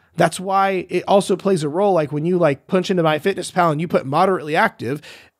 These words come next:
and all of a sudden their plan isn't working. Number three, it's, again, it's a half-ass educated guess.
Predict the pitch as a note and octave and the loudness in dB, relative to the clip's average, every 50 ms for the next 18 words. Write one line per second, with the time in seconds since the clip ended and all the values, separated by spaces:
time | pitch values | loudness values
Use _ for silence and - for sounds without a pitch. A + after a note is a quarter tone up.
0 | _ _ _ _ _ _ _ _ _ _ E3+ F#3 F#3 F3+ F#3 F#3 E3+ - - G3+ | _ _ _ _ _ _ _ _ _ _ -4 -2 2 2 2 2 2 2 2 2
1 | F3 D#3 D#3 C#3+ C3 - F3+ E3 D3 C#3 C3 A#2 - - B2+ C#3 C3 - - - | 2 2 0 -2 -2 0 0 0 0 0 -2 -4 -4 -2 -2 -2 -2 -4 -10 -14
2 | - C3+ - _ _ _ _ _ _ _ _ E3+ F#3 G3+ G3+ - - B3 F#3 C3+ | -16 -20 -20 _ _ _ _ _ _ _ _ -2 2 2 2 2 2 0 0 -2
3 | - - _ _ _ _ _ _ _ _ _ _ _ _ _ _ _ _ _ - | -2 -8 _ _ _ _ _ _ _ _ _ _ _ _ _ _ _ _ _ -20
4 | - - - - - - - - F#3 E3 - F3+ F3+ G#3 G3+ F3+ E3+ - E3 - | -20 -20 -20 -20 -20 -12 -4 -4 -4 -2 -2 -2 2 2 2 2 2 -2 -4 -2
5 | - E3 F3 - D#3+ D3 C3 - C#3+ B2+ B2+ - C3+ A#2 A2+ G#2+ A#2+ - - - | -2 -2 0 0 0 0 0 0 -2 -2 -2 -2 -2 -2 -2 -2 -4 -6 -8 -10
6 | - | -14